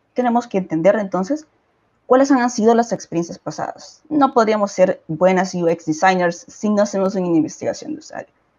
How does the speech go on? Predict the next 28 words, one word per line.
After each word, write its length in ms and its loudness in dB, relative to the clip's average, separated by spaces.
Entonces, 480 0
hicimos 300 2
preguntas 280 0
bien 160 2
objetivas, 600 -2
no 140 4
solo 220 4
acerca 300 0
de 60 4
su 120 -8
experiencia 600 -2
en 60 -6
general, 640 0
sino 1120 0
qué 80 0
preguntas 400 2
se 80 -4
hacían 340 -2
en 120 0
el 100 0
proceso. 640 -8
Y 80 -6
fue 420 0
justamente 720 -2
ahí 160 0
donde 180 -4
nos 200 -4
encontramos 680 -4